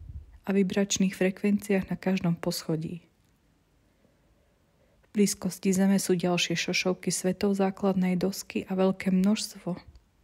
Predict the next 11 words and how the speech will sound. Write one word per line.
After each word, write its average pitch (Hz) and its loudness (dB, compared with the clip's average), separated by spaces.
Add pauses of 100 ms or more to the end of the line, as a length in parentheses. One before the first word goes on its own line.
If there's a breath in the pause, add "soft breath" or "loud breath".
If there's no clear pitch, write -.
(420)
ich - -16
priehľadných 190 4
hemisfér. 165 -2 (1800)
Môžeme 226 8
cez 185 -4
ne 180 4
preniknúť 185 0
do 170 0
ktorejkoľvek 180 -2
časti - -6
fraktálu 202 0